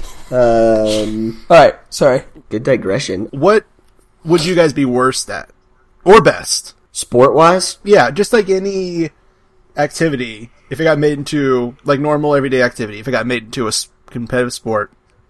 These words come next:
Speaker 3: which would you
Speaker 1: I
Speaker 3: be
Speaker 1: really
Speaker 3: best at or worst at?
Speaker 1: I mean, if we could have, like,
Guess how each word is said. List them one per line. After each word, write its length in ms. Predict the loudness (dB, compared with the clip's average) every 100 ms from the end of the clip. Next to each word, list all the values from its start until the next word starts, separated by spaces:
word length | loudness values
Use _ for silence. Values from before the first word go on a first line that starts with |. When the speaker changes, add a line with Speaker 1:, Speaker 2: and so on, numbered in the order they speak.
| _ _ _ _ _ -20 _
Speaker 3:
which 240 | -4 -2 0
would 140 | 2
you 60 | 4
Speaker 1:
I 40 |
Speaker 3:
be 120 | 4
Speaker 1:
really 100 | 4
Speaker 3:
best 220 | 2 0 2
at 180 | 2
or 140 | 0 -6
worst 280 | -8 -12 -14
at? 200 | -14 -18 _ _ _ _ _ _ _ _ _ -6
Speaker 1:
I 80 | 2
mean, 220 | 4 4
if 160 | 2 0
we 100 | 0
could 120 | 0
have, 200 | -2 0
like, 300 | 0 0 -4